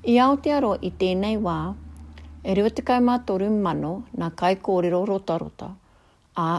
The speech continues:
ko tōna whā mano ono rau o rātou he turi. E kīia nei tēnei reo, he reo kua tata te kore hāhā.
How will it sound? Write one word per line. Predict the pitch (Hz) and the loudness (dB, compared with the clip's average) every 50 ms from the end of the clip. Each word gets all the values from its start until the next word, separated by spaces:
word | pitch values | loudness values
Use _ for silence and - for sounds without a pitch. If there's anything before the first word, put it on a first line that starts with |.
| - - - | -4 -6 -10
ko | - 180 | -10 -10
tōna | - - 180 185 170 156 160 - - - _ - - | -8 -6 -4 -4 -2 -4 -4 -6 -10 -14 _ -6 -2
whā | 202 208 240 247 | 2 4 4 4
mano | 233 196 170 170 175 170 - - | 4 2 2 0 -2 -4 -4 -4
ono | 185 190 202 220 220 220 | -4 -2 0 0 0 0
rau | - 165 165 170 - | 0 0 0 -2 -2
o | - 180 185 | -2 -2 -2
rātou | 170 151 156 156 - - 151 165 170 - - _ _ - | 0 -2 -2 -4 -6 -6 -6 -6 -6 -8 -14 _ _ -2
he | - 208 | -2 -2
turi. | 202 - - - 180 165 - - - - _ _ _ _ _ _ _ _ _ _ _ _ _ _ _ - - _ _ _ _ _ - | -2 -2 -2 -4 -4 -2 -4 -8 -12 -14 _ _ _ _ _ _ _ _ _ _ _ _ _ _ _ -20 -20 _ _ _ _ _ -4
E | - 220 220 | -2 -2 0
kīia | - - 269 269 285 294 294 269 | 0 2 4 6 6 6 6 4
nei | 240 220 214 | 2 2 0
tēnei | 208 - 202 196 196 196 202 214 208 185 | 0 0 0 0 2 0 0 -2 -2 0
reo, | 170 165 160 151 - | -2 -2 -2 -4 -6
he | - - 196 190 | -6 -4 -2 0
reo | 196 196 196 196 | 2 0 0 0
kua | - 202 196 | -2 -4 -6
tata | - - 240 240 247 254 240 | -2 -2 -2 0 0 -2 -2
te | 240 262 240 247 | -2 -4 -4 -2
kore | - 202 196 196 196 | -2 -2 -2 -2 -2
hāhā. | 202 208 220 214 196 185 180 170 151 139 | -2 -4 -4 -4 -4 -4 -6 -6 -8 -8